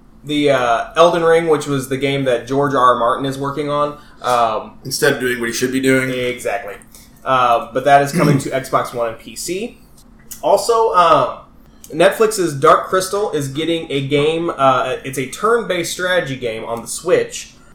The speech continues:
Speaker 1: It's called Dark Crystal: Age of Resistance Tactics.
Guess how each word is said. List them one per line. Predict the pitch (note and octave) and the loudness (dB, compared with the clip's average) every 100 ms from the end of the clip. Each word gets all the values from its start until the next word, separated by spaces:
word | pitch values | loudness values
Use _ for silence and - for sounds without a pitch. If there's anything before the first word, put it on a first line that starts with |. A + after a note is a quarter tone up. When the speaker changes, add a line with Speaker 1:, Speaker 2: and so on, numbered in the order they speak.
| - - - - - | -20 -20 -20 -18 -2
Speaker 1:
It's | D3+ - | -2 -2
called | - D3+ D3 C#3 B2+ | -2 2 2 2 2
Dark | C#3+ F3 - | 4 4 0
Crystal: | F#3+ F3+ F#3+ F#3 C#3 | -4 -4 -2 -4 -2
Age | D3 E3 | -4 -4
of | D#3 | -4
Resistance | D3+ C#3+ C#3+ - C#3+ - | -4 -2 -2 -4 -8 -6
Tactics. | C3+ A#2+ - C3+ - - | -4 -4 -4 -8 -8 -16